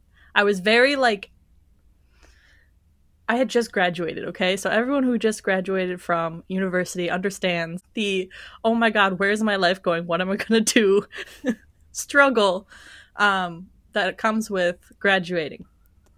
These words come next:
Even though I had an idea of what I was gonna do, I still was just scrambling for something. I don't know. But I had an idea. I wanted to make a YouTube channel. Didn't think about the fact that I had no interest in seeing myself on camera.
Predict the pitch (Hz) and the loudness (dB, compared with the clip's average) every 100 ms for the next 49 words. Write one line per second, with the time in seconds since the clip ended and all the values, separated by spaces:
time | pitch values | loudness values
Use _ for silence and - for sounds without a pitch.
0 | _ _ 339 370 302 277 254 233 247 226 | _ _ 2 2 2 4 4 6 4 4
1 | 220 208 190 185 170 170 160 151 165 156 | 0 -4 -4 -4 -4 -4 -4 -6 -8 -10
2 | 147 143 - 156 - 190 180 170 160 - | -10 -8 -8 -8 -6 -4 -4 -4 -8 -16
3 | - - - - _ _ _ _ _ _ | -16 -14 -16 -20 _ _ _ _ _ _
4 | _ - - 196 170 165 156 147 - 160 | _ -12 -2 0 0 -2 -10 -10 -8 -8
5 | - _ _ _ _ _ _ _ _ _ | -10 _ _ _ _ _ _ _ _ _
6 | - - 175 - - 196 202 170 - - | -14 -8 -8 -6 -6 -2 -2 -2 -8 -20
7 | - - - - - 214 - _ _ _ | -20 -20 -20 -8 0 2 0 _ _ _
8 | _ _ 226 240 285 262 233 208 208 190 | _ _ 0 2 4 4 0 0 -2 0
9 | 190 196 226 247 220 220 - 196 190 185 | -2 0 0 0 -4 -8 -6 -6 -6 -6
10 | 196 196 170 - 165 65 - - _ - | -8 -10 -14 -12 -14 -14 -18 -20 _ -20
11 | - - - - _ - - 277 294 285 | -20 -20 -20 -20 _ -20 -6 -2 -2 2
12 | 269 262 233 208 202 196 202 185 185 175 | 2 4 2 0 0 0 0 0 0 0
13 | 175 180 170 190 196 208 196 190 196 - | 0 -2 -4 -2 0 2 0 -2 -4 -4
14 | 180 190 185 180 175 185 170 165 160 196 | -4 -2 -2 -2 -4 -4 -2 -4 -4 -4
15 | 190 220 262 | -2 -2 -4